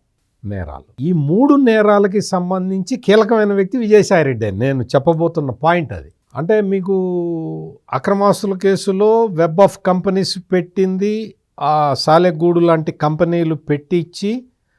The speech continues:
అప్పటి వరకు అటువంటి ప్రయోగాలు ఎవడు చేయలే. భారత ఆర్థిక వ్యవస్థలో ఎవడు చేయని విషయాన్ని ఈయన సూట్ కేస్ కంపెనీలు పెట్టించి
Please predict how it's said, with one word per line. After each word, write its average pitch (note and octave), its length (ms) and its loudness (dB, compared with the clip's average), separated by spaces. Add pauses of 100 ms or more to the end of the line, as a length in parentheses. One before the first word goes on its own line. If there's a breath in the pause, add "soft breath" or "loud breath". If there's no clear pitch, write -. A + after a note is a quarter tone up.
(460)
అప్పటి D#3+ 280 2
వరకు F#3+ 220 4
అటువంటి F3 320 4
ప్రయోగాలు F3+ 600 4
ఎవడు E3 260 2 (200)
చేయలే. F3+ 300 6
భారత D3+ 420 6
ఆర్థిక D#3+ 400 4
వ్యవస్థలో D3+ 580 2
ఎవడు D#3+ 440 6
చేయని F3+ 400 2
విషయాన్ని F3+ 640 2
ఈయన D3+ 320 -2 (600)
సూట్ G3+ 220 0
కేస్ G3 260 2
కంపెనీలు F3 500 -2
పెట్టించి D#3+ 500 -4